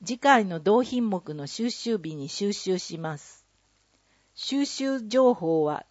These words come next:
次の方法でご確認ください。一、町ホームページトップ、お知らせ。二、ティーブイケー三チャンネル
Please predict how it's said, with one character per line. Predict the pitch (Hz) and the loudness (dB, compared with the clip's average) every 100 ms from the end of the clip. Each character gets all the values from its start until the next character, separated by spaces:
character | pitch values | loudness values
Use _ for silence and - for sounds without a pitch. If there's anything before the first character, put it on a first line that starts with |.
| _ | _
次 | 226 247 | -2 0
の | 247 233 | 2 2
方 | 208 208 | 4 2
法 | 196 208 196 | 2 2 2
で | 185 | 0
ご | 175 170 | 0 0
確 | - 190 190 | 0 -2 -2
認 | 180 175 | -4 -8
く | 160 156 | -8 -4
だ | 156 | -4
さ | 151 - 143 | -4 -6 -6
い。 | - _ _ _ _ _ _ _ _ _ _ | -6 _ _ _ _ _ _ _ _ _ _
一、 | _ 185 _ 226 214 - _ _ _ _ _ _ _ _ _ _ _ _ | _ -12 _ -6 -6 -8 _ _ _ _ _ _ _ _ _ _ _ _
町 | 180 196 - 247 - _ | -2 -2 -4 -6 -6 _
ホ | - 254 | 2 6
ー | 262 | 6
ム | 262 277 | 4 2
ペ | 262 254 | 4 4
ー | |
ジ | 220 233 | 4 -2
ト | 226 | -2
ッ | 214 _ - | -4 _ -6
プ、 | 151 - _ _ _ _ | -6 -6 _ _ _ _
お | 175 | -2
知 | - 226 | 0 0
ら | 208 | 0
せ。 | 220 - 170 - _ _ _ _ _ _ _ _ _ _ _ _ _ | -2 -2 -2 -2 _ _ _ _ _ _ _ _ _ _ _ _ _
二、 | - 202 233 214 _ _ _ _ _ _ _ _ _ | -4 2 2 2 _ _ _ _ _ _ _ _ _
テ | - | -4
ィ | 277 | -2
ー | |
ブ | 233 269 | 0 -2
イ | 240 | -2
ケ | - 233 175 - | 0 2 2 -4
ー | - | -4
三 | - 233 240 | 2 2 4
チ | 254 | 4
ャ | 247 | 4
ン | 202 | 2
ネ | 175 | -2
ル | 156 | -6